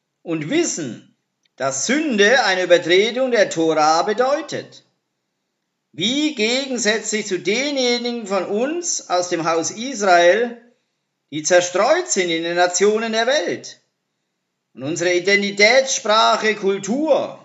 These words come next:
und Glauben verloren haben und allein zu der Bündnisbeziehung mit dem Vater zurückkommen können durch Abrahams einen Samen,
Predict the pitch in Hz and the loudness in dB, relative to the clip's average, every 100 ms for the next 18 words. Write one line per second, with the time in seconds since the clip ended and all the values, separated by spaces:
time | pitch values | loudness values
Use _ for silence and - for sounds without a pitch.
0 | _ 190 240 175 180 202 247 247 220 208 | _ -6 -4 2 4 4 4 0 -2 0
1 | 220 294 302 190 135 104 87 - _ _ | 2 2 2 0 -2 -4 -8 -18 _ _
2 | _ _ _ _ _ _ - 131 139 160 | _ _ _ _ _ _ -10 -2 2 6
3 | 220 285 269 214 208 - 269 302 285 254 | 6 4 0 0 0 0 -4 -4 -6 -6
4 | 220 214 220 247 233 214 196 196 220 240 | -4 -4 -4 -4 -2 -4 -2 0 2 2
5 | 240 208 208 247 - 220 220 208 185 185 | 0 -2 -2 -4 -4 -4 -4 -2 2 2
6 | 185 175 143 - _ _ _ _ _ _ | 0 -4 -8 -14 _ _ _ _ _ _
7 | - 127 127 - 190 240 247 233 214 226 | -10 -8 -6 2 4 6 6 6 6 2
8 | 208 - 175 214 247 254 240 202 226 277 | -2 0 2 2 0 -4 -2 -2 -2 -4
9 | 277 156 113 98 95 | -6 -6 -8 -12 -20